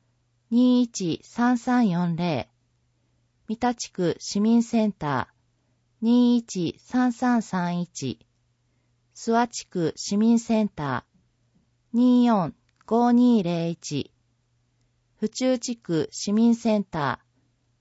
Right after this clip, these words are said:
ー。二三三零二七。中瀬地区市民センター。二一三二三九。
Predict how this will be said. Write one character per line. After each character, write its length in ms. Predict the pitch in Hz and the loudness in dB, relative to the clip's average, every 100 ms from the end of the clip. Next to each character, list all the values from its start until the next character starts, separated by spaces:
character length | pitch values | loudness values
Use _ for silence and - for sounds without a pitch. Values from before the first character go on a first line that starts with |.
| _ _ - | _ _ -4
ー。 40 | 226 | 2
二 200 | 262 262 | 4 2
三 400 | 247 226 175 - | 0 0 0 -6
三 380 | - 233 226 226 | -4 0 2 2
零 260 | 247 226 | 2 0
二 200 | 175 160 | 0 -2
七。 400 | 160 160 143 120 _ _ _ _ _ _ _ _ _ _ | -2 -2 -4 -6 _ _ _ _ _ _ _ _ _ _
中 240 | 185 208 247 | -10 -6 -4
瀬 200 | 247 233 | -4 -6
地 180 | - | -8
区 260 | - 175 151 | -6 -2 -2
市 200 | - - | -4 -4
民 220 | 196 220 226 | 0 2 2
セ 240 | - 208 | 0 -2
ン 60 | 190 | -2
タ 360 | - 143 123 _ _ _ _ _ _ _ _ - | -6 -6 -6 _ _ _ _ _ _ _ _ -4
ー。 20 | |
二 300 | 226 247 247 | 2 4 4
一 400 | 247 - 175 156 _ | 2 -2 -6 -6 _
三 400 | _ 220 226 233 | _ -2 2 4
二 180 | 240 226 | 4 2
三 320 | - 185 175 - | 0 -2 -2 -4
九。 320 | 185 147 | -4 -4